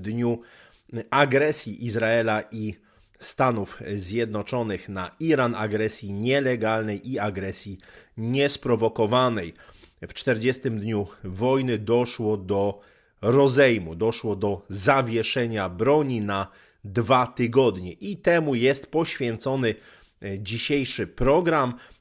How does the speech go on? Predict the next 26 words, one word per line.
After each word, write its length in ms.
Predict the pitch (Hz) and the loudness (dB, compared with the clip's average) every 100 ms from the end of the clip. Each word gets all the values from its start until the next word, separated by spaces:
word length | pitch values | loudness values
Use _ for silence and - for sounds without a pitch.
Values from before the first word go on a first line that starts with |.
| 101 | -6
jest 300 | 107 131 - | -2 -2 0
poświęcony 720 | 139 135 131 120 - 135 135 | 0 0 -2 -4 -2 -2 -2
próbie 540 | - - 143 143 127 - | 0 0 2 2 0 2
odpowiedzi 920 | 165 196 - 175 131 156 143 135 127 - - _ - | 0 0 0 0 0 -2 -2 -4 -6 -10 -20 _ -8
na 340 | 107 120 - | 0 2 2
to, 480 | - 131 120 120 - _ _ | 2 2 2 0 -10 _ _
e, 40 | - 110 104 98 - _ _ _ _ _ | -6 -2 -2 -4 -12 _ _ _ _ _
jaki 580 | 160 208 208 - 196 185 - | 2 2 2 -2 -10 -12 -6
jest 320 | 120 147 110 | 2 2 2
dzisiaj 600 | 113 98 131 131 131 113 - - | -4 -6 -6 -2 0 0 -4 -6
stan 640 | - - 147 123 110 101 | -4 2 4 4 2 0
gry. 400 | 147 202 104 - - - _ - | 4 4 2 -4 -18 -20 _ -14
Kto 580 | - 160 175 190 - - | -2 4 4 2 -4 -10
zwycięża 880 | 107 135 147 165 208 196 160 110 98 | -2 0 0 0 0 2 2 0 -2
w 120 | - | -2
tej 280 | 123 110 104 | 0 0 2
wojnie, 420 | 127 139 160 160 | 4 4 4 0
bo 180 | 135 120 | 2 2
wojna 420 | 131 131 127 123 | 4 2 2 -2
przecież 600 | - 120 104 120 110 - _ _ _ _ _ | -2 -2 0 -2 -2 -6 _ _ _ _ _
została 640 | 98 113 - 131 120 110 110 | -6 -4 -2 2 4 4 2
zawieszona, 880 | 101 147 135 127 123 - 143 143 131 | 4 6 6 2 0 -2 -2 -2 -2
ale 300 | 110 113 113 | -2 0 0
nie 180 | 120 113 | 0 0
została 720 | 104 - 107 101 98 - - | -2 0 2 2 0 -4 -8
zakończona. 1040 | 107 104 147 143 151 123 120 160 147 110 | -4 2 4 4 0 0 0 2 2 0